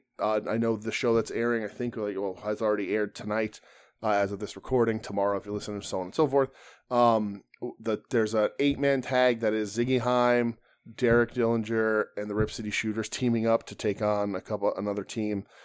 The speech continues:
I don't quite remember right now, uh, and Zicky Dice versus Edith Surreal. Uh, so there's tons of people I like on these shows. The production quality is way better than it has any goddamn right to be.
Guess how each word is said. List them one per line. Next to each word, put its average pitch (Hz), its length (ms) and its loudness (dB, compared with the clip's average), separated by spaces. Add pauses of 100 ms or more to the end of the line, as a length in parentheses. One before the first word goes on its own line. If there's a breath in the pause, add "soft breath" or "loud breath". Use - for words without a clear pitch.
(200 loud breath)
I - 60 -16
don't 95 140 -8
quite 98 180 -6
remember 101 400 -2
right 101 180 -2
now, 101 340 -4 (420 soft breath)
uh, 104 400 2 (100)
and 110 480 0 (140)
Zicky 113 340 -4
Dice 110 560 0
versus 110 480 -4
Edith 107 220 -4
Surreal. 80 380 -8 (500 soft breath)
Uh, 104 440 4
so - 160 -4
there's 123 300 6 (120)
tons 175 220 6
of 156 60 -2
people 143 240 4
I 131 80 6
like 120 240 4
on 120 140 0
these 117 140 2
shows. 107 640 0 (180)
The 104 120 -8 (180)
production 127 320 -2
quality 117 440 6
is 107 120 -4
way 110 120 0
better 107 220 2
than 104 100 -2
it 101 40 -2
has 98 120 -4
any 104 100 -2
goddamn 101 420 -2
right 95 180 -4
to - 100 -10
be. 92 300 -6